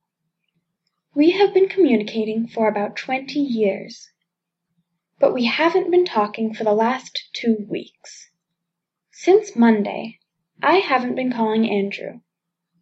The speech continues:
And all this time, he hasn't been writing letters to me or going to work. I feel bad without him.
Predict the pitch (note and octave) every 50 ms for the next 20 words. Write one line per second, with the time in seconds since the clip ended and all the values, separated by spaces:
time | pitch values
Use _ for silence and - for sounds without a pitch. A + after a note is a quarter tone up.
0 | _ _ _ _ - - - - - C#4+ E4 F4 F#4 F#4 F#4+ - - - - -
1 | G#3+ F#3+ F#3+ G#3 G3+ G#3 A3 A3+ - _ _ _ _ _ - C4 B3+ - - A#3
2 | A3 A3+ A#3+ A#3+ A#3+ C4 B3 A#3+ G3+ G3+ G3+ G#3 G#3 G#3 G#3 G#3 G#3+ A3 B3+ C#4+
3 | C#4+ - - D#4+ D4+ C4 A#3 A3+ A#3 A#3+ - _ _ _ _ _ _ _ - C#4
4 | D4+ F4+ F4 - B3 A3+ G#3+ G#3+ A3 A#3 A#3 C4 C4+ C#4 D#4+ D4+ A#3 A#3+ - _
5 | _ _ - _ _ _ _ _ _ _ _ _ _ _ _ _ _ _ _ _
6 | _ _ _ _ _ _ _ _ _ _ _ _ - E4 F#4 F#4+ - - G4+ F#4+
7 | E4+ C#4+ - B3 A3+ G#3 F#3+ F#3+ G3 G3+ G3 - G#3 G3+ G#3 G#3+ - - - -
8 | - - A3+ _